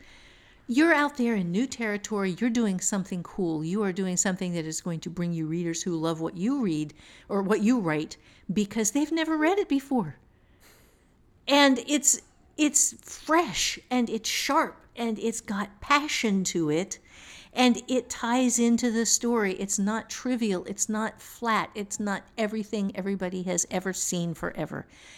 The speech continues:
It's you and the best of what you can be as a writer brought into the best of what you can bring to your fiction. And,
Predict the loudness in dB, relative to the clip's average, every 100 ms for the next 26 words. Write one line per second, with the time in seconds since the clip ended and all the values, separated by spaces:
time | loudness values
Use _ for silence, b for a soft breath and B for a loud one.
0 | B -2 -2 -2 -4 2 4 4 2 -2
1 | -4 0 2 2 -2 -2 -2 -2 4 4
2 | 6 2 2 -2 -6 -6 -2 2 2 0
3 | -4 B B B B B -10 -4 2 2
4 | 2 0 4 6 4 0 -2 0 0 2
5 | 0 0 -2 -2 -4 -2 -4 -2 -2 -2
6 | -4 -4 -6 -6 -10 -10 -16 B B B
7 | B B B B B B _ -12 -2 2